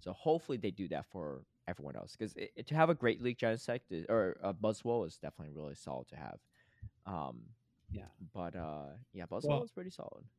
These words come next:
Speaker 1: Yeah, and that's
Speaker 2: I'll just say this. I-, if someone goes t-, like, you know, ten and oh, fifteen and oh, twenty-five and oh in G B L with a Genesect, then Caleb or I will one hundred percent cast your battles and put 'em on YouTube.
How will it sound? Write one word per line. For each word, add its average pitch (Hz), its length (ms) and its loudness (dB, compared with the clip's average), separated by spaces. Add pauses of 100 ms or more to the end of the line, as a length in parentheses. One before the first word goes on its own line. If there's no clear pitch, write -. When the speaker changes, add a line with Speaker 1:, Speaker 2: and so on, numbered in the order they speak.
Speaker 1:
Yeah, - 180 -18
and 76 120 -14
that's 139 80 -2
Speaker 2:
I'll 147 100 8
just 170 180 10
say 156 160 10
this. 135 260 8
I-, 151 40 4
if 156 260 6
someone 214 300 12
goes 185 260 12
t-, - 160 8 (100)
like, 139 200 12 (180)
you 143 80 12
know, 123 300 8
ten 160 200 12
and 160 160 12
oh, 143 280 12
fifteen 147 440 12
and 139 80 12
oh, 135 180 10
twenty-five 139 480 8
and 127 100 12
oh 127 240 12 (380)
in 156 160 12
G 143 140 12
B 143 160 12
L 143 180 12
with 135 140 12
a 127 60 12
Genesect, 120 720 12 (100)
then 135 240 12
Caleb 156 380 12
or 139 160 12
I 131 200 12
will 120 180 12
one 120 140 10
hundred 120 200 12
percent 113 380 6
cast 104 360 6
your 113 100 6
battles 90 400 4
and 127 80 6
put 123 120 10
'em 113 80 10
on 101 80 6
YouTube. 107 400 0